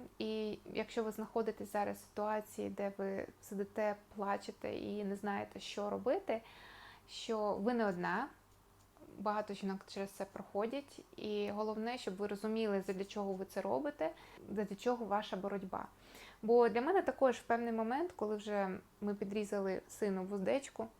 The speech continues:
і мені все одно було боляче, і я думала: «Та ну його в баню, я вже не хочу цим займатися». І я розуміла: «Стоп, ну ми на шляху, тобто дитині я свої вуздечки швиденько підрізала,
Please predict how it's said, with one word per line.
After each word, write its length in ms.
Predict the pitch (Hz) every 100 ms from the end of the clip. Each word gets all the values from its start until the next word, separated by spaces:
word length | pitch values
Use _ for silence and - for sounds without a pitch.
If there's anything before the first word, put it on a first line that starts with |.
| - - - - - -
і 340 | 202 202 196 -
мені 180 | 196 196
все 140 | 208
одно 160 | 202 202
було 200 | 196 190
боляче, 540 | 190 226 233 233 208 202 - - - - - - - - - -
і 80 | 214
я 180 | 202 190
думала: 420 | 196 190 190 185 202
«Та 80 | 208
ну 260 | 196 196 -
його 320 | 196 185 196 202 220 - - -
в 60 |
баню, 260 | 185 214 254
я 140 | 208 196
вже 140 | 196 190
не 80 | 196
хочу 160 | 202 - -
цим 120 | 196
займатися». 640 | 196 190 214 247 233 - - - - - - - -
І 60 | 220
я 100 | 214
розуміла: 540 | 214 214 214 226 214 208
«Стоп, 240 | - 185 - 226 - 302
ну 300 | 214 220 214
ми 320 | 214 247 220
на 160 | 220 220
шляху, 420 | - 208 220 190
тобто 240 | - - 185
дитині 420 | 196 254 302 294
я 140 | 220
свої 340 | 240 208 226 262
вуздечки 640 | 214 208 233 - - -
швиденько 480 | - 208 254 226 226
підрізала, 640 | - 185 196 196 - -